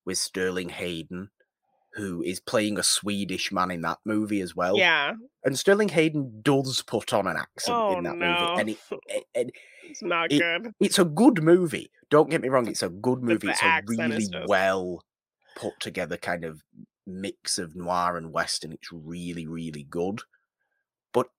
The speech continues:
Speaker 1: for s-, every time Sterling Hayden opens his mouth, it's just,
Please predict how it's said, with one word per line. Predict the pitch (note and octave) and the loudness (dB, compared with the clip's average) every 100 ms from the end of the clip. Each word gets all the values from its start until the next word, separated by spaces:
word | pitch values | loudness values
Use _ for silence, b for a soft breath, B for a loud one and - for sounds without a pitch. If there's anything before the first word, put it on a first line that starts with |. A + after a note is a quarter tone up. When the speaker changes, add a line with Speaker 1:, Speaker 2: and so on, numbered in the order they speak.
| _ - | _ -6
Speaker 1:
for | D3 | -4
s-, | - - | -2 4
every | E3+ D#3+ E3 | 4 6 2
time | - D3 D3+ | 4 4 4
Sterling | C#3 - C#3 B2+ A#2 | 4 2 4 4 0
Hayden | B2 B2 A2+ | 0 0 0
opens | G2+ G2+ G2+ F2 | -4 -4 -8 -8
his | F2+ | -6
mouth, | F#2 G#2+ A2 | 0 0 0
it's | G#2 | -6
just, | - F2+ - - | -8 -8 -8 -14